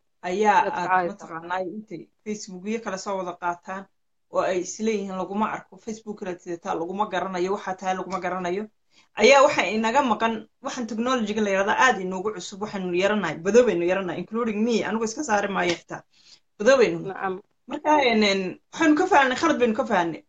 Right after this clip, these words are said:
Speaker 1: Is-, ma garanayaan qofkan aad la hadlaysaa, ama aad caayaysaa, ama aad xumaanta ku samaynaysaa, inuu yahay qof bini'aadan oo adoo kale ah, inuu yahay.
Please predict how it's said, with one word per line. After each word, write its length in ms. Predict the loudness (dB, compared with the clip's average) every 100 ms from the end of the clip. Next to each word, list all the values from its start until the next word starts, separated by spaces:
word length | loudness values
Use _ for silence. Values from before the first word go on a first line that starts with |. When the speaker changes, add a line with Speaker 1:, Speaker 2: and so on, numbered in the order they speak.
| -12
Speaker 1:
Is-, 240 | -8 -6
ma 240 | -4 -2 2
garanayaan 560 | 4 6 6 4 4
qofkan 280 | 2 0 2
aad 100 | 2
la 100 | 2
hadlaysaa, 560 | 0 0 0 -4 -4 -6 -2
ama 180 | 0
aad 160 | 2 2 4
caayaysaa, 500 | 4 6 0 -2 -2
ama 120 | 0
aad 100 | 0
xumaanta 320 | 0 -2 -2
ku 80 | -8
samaynaysaa, 580 | -8 -4 -4 -4 -8 -16 _
inuu 180 | -6 0
yahay 240 | 2 2 0 _ _ 2
qof 160 | 2
bini'aadan 400 | 6 8 8 6
oo 40 | 4
adoo 200 | 4 0
kale 140 | -4 -4
ah, 120 | -4 -8 _ _ _ _ _ _
inuu 120 | 0 2
yahay. 280 | 2 0